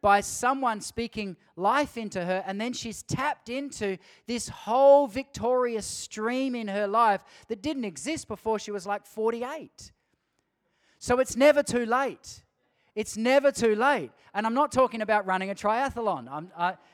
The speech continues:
we're not running one as Harvest Triathlon or anything like that. We're, you know, we're not planning anything. This is not loaded. Right? Whatever it is,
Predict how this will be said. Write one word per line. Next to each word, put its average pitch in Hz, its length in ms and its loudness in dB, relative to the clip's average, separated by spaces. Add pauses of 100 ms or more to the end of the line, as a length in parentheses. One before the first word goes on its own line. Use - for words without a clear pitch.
(280)
we're 202 100 0
not 233 220 4
running 220 300 4
one 214 200 2
as 214 160 -4
Harvest 196 520 0
Triathlon 208 540 -4
or 185 100 -4
anything 247 320 -2
like 233 280 -4
that. 202 300 -2
We're, 180 120 -8 (520)
you 180 120 -8
know, 180 240 0 (260)
we're 175 80 -4
not 220 320 0
planning 226 500 0
anything. 220 500 -4
This 208 180 -8
is 175 160 -10
not 208 260 2
loaded. 196 600 2 (1400)
Right? 196 380 2 (2250)
Whatever 247 640 4
it 240 120 0
is, 240 720 -2